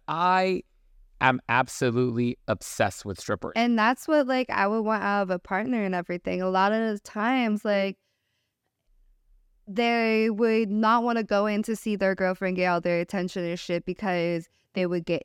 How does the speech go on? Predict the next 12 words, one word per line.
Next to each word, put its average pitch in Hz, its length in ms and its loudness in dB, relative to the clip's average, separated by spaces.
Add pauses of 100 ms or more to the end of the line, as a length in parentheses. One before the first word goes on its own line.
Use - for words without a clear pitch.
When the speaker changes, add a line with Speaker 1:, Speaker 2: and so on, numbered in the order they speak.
Speaker 2:
immensely 180 640 -2
jealous 160 480 0
seeing 180 320 -2
these 175 240 0
other 165 240 2
guys 165 360 -2
throwing 165 300 -4
money 165 380 -4
and 165 120 -6
shit - 300 -6
like 165 320 -4
that. 165 280 -2